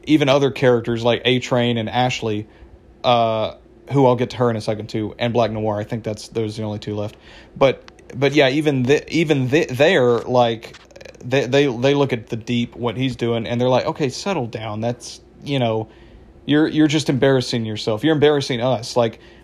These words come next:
we know we have to do what he says 'cause he, he could kill us like, like that, like, a-, at any time, any moment in the blink of an eye, but we don't, you don't have to go that hard with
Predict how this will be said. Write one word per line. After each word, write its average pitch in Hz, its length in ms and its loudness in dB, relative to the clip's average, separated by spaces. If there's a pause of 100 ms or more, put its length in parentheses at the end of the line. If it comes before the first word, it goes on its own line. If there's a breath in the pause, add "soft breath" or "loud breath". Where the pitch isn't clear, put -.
we 165 160 4
know 175 140 6
we 147 120 0
have 143 180 2
to 127 60 -10
do 131 160 2
what 123 80 4
he 135 120 2
says 123 360 2
'cause - 300 -12 (320)
he, - 320 -2 (100)
he - 180 -4
could 123 220 -4
kill 147 220 0
us 120 320 0
like, - 460 -2
like 113 180 -6
that, 117 240 0
like, 113 240 -6
a-, - 200 -10
at 120 120 0
any 123 180 2
time, 120 300 0
any 117 160 -2
moment 113 340 -6 (520 loud breath)
in 123 120 -2
the 113 80 -2
blink 123 240 -2
of 113 80 -4
an 117 80 0
eye, 120 200 2
but 113 220 -2 (680 loud breath)
we 151 180 0
don't, 190 200 0
you 160 80 0
don't 190 100 0
have 156 140 -2
to 123 80 -4
go 123 140 2
that 117 180 0
hard 117 400 2
with 107 320 -6